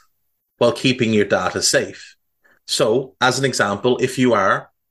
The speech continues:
a U K expat and want access to B B C iPlayer, to watch Match of the Day, or I T V Hub, or all four, but you get that message that says this content is not available in your location,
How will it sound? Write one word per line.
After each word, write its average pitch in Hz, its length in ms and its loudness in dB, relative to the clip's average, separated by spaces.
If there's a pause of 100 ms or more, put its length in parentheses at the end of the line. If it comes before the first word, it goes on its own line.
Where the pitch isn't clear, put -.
(240)
a 110 60 -4
U 110 260 -2
K 127 220 -2
expat 113 600 -4 (520)
and 110 160 0
want 127 320 2
access 120 840 -4
to 98 460 -2 (200)
B 135 160 2
B 123 100 2
C 113 200 2
iPlayer, 127 720 0 (360)
to - 80 -4
watch 113 320 0
Match 117 320 0
of 95 80 -12
the 98 80 -4
Day, 113 480 0 (320)
or 107 180 0
I 120 180 2
T 120 200 -4
V 113 160 0
Hub, 110 300 0
or 104 100 4
all 120 220 2
four, 107 480 0 (400)
but 113 120 -2
you 123 140 2
get 127 300 -2
that 113 180 0
message 113 480 -6
that 104 140 -2
says 107 500 -2
this - 380 -2
content 120 600 -2
is 92 140 -2
not 113 220 0
available 123 680 0 (400)
in 120 220 2
your 123 160 2
location, 113 720 -2